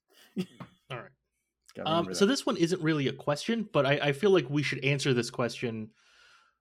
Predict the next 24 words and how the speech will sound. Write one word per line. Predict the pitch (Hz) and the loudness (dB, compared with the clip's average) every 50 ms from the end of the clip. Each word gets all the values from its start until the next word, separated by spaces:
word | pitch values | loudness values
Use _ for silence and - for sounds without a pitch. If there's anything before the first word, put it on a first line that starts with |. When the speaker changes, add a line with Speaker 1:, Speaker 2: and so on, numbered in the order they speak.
| _ _ - | _ _ -4
Speaker 2:
or, | 131 123 120 117 120 | 0 2 2 2 2
or | 127 120 117 113 113 123 | 2 0 0 0 0 0
we | 123 123 | -2 0
should, | - 131 117 117 - _ _ _ | 0 0 -2 -4 -6 _ _ _
we | 147 135 | -4 -4
should | 131 135 123 127 | -4 -2 -2 -4
expand | 123 - - - - 175 165 160 151 147 143 135 135 - | -4 -4 -4 -2 0 0 2 2 0 0 -2 -6 -6 -6
our, | 131 123 120 120 117 117 120 - _ _ _ _ _ _ _ _ _ _ _ _ _ _ | -4 -2 -2 -2 -2 -4 -8 -10 _ _ _ _ _ _ _ _ _ _ _ _ _ _
what | 147 135 131 165 175 165 170 | -10 -4 2 2 2 2 4
we | 156 165 156 | 4 2 4
know | 143 139 131 127 123 117 | 4 4 4 4 4 4
of, | 117 113 117 113 - - | 4 2 0 -4 -6 -4
of | 131 120 117 120 | -4 -4 -4 -4
the | 120 117 | -6 -6
show, | - - - - - - _ _ _ _ _ _ _ - | -4 -4 -6 -6 -8 -10 _ _ _ _ _ _ _ -6
right? | 120 123 123 - | -6 -6 -6 -4
So | - 135 120 | -4 -2 -2
the | 120 113 | -2 0
show | - 170 156 143 131 | 0 0 2 2 0
Speaker 1:
Okay. | 127 120 | -2 0
Speaker 2:
titled | 117 147 127 123 135 135 135 | 0 0 2 2 0 -2 -2
Into | 139 135 139 139 | -2 -2 0 -2
the | 139 | 0
Badlands. | 135 127 117 113 113 117 110 131 165 - - - | 0 0 0 0 -2 -4 -6 -8 -8 -10 -12 -16